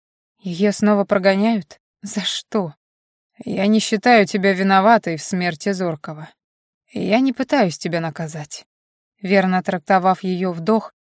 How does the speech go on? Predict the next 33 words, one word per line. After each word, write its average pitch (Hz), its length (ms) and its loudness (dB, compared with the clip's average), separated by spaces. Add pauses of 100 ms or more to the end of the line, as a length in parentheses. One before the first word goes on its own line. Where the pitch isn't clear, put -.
(180)
решил 208 380 2
пояснить 190 500 0
господин. 165 600 -2 (560)
"Просто 190 360 -2
сейчас 202 440 0
для 175 140 -6
тебя 196 280 -2
нет 196 300 2
времени. 160 580 -8 (540)
Твоё 190 300 2
присутствие 208 640 2
будет 196 280 0
сильно 190 380 0
отвлекать, 190 680 -6 (440)
поэтому 240 380 0
я 240 120 2
хочу, 226 340 0
чтобы 202 300 -2
ты 214 120 2
оставалась 190 680 0
здесь. 160 580 -6 (680)
Если 190 360 0
у 208 40 6
меня 208 280 6
будет 202 320 0
время 202 380 4
и 190 40 0
настроение 196 680 2
отвлечься, 196 640 -2
то 185 80 -6
я 185 200 0
приду 180 300 -4
сам". 139 400 -8